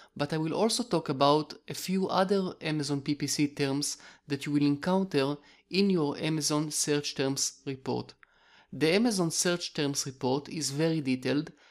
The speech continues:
and most of its columns will be irrelevant to ninety-nine point nine percent of the people. So I will go over the important ones that I feel are vital to ninety-nine point nine percent of the advertisers.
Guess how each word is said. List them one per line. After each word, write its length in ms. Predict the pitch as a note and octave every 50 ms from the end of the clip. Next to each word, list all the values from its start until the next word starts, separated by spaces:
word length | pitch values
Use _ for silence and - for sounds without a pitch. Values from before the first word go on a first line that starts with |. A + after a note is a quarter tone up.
| - _ _
and 320 | - D3 D3 C#3 B2+ - -
most 260 | D#3+ F3+ G3+ G#3+ -
of 120 | A#3 -
its 180 | G3 - - -
columns 480 | - - F3+ F3 E3+ D#3 D#3+ D#3+ - E3
will 160 | D#3 D3 C#3
be 380 | C3 D3+ D3+ D3+ - A#2+ D#3+
irrelevant 680 | D#3+ D3+ D3+ D#3+ F3 F3+ E3+ D3 C#3+ C3+ C3+ C#3 - - _ - - _ _ _ _
to 240 | - D3+ C#3+ C#3+ - -
ninety-nine 580 | E3 F3+ G3 G3 G3 G3+ F3+ D#3+ D#3 D#3 D#3
point 240 | D3+ - D3 C3+ C3
nine 260 | D3+ D#3+ D#3+ D#3 D3+
percent 380 | D3 - C#3 C3 - D3+ C#3+ C#3
of 140 | C#3+ C3+ B2
the 80 | C3
people. 440 | B2+ - D#3+ D#3 - - C3 A#2+ B2 C3 - - - - - - - _
So 400 | _ - - - G3+ A3+ A#3+ - -
I 80 | -
will 120 | D3+ D3 C#3+
go 300 | C3+ E3 F3+ E3+ - E3+
over 220 | E3+ D#3+ E3+ E3
the 160 | D3 C#3 C#3
important 640 | C#3 C3+ C3+ C3 - - F#3+ G#3 A3 A3 A3+ A3+ F#3+
ones 480 | D#3+ D3 C#3 C#3 C#3+ D#3+ - - - - - - _ -
that 180 | C#3+ C3+ C#3 - -
I 220 | D#3+ E3+ F#3 G3
feel 360 | F#3+ - - D3+ D3 D3+ D#3 - - _
are 240 | - - C#3 C3+ C3
vital 500 | C3 D3 D#3+ E3 D#3+ D#3+ - D3 D3 D3+ - - _ _ -
to 80 | E3
ninety-nine 540 | E3 D#3+ D#3+ D#3 D3+ - D3+ D3 D3 D3 C#3+
point 260 | - - C#3+ C#3 C3
nine 280 | D3 D3+ D3 D3 D3 D3
percent 500 | - C#3+ C3+ - - F3+ F3 E3+ E3 - - _ -
of 160 | C3 C#3 C3+
the 160 | C#3 C#3+ C#3
advertisers. 800 | C3+ C3 C#3 C3+ B2+ B2+ B2+ B2+ B2 B2 B2+ B2 A#2+ - - -